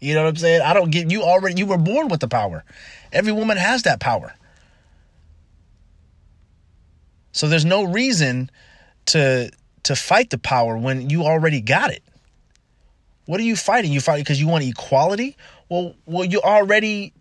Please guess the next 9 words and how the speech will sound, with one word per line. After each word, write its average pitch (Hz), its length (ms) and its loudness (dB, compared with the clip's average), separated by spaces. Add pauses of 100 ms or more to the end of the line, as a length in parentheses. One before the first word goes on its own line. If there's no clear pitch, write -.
there 196 240 2
is 233 140 2
no, 214 180 2
you're 175 200 0
not 254 200 4
equal 151 360 -2
though. 87 240 -12 (1500)
You're 156 140 -6
not, 190 300 2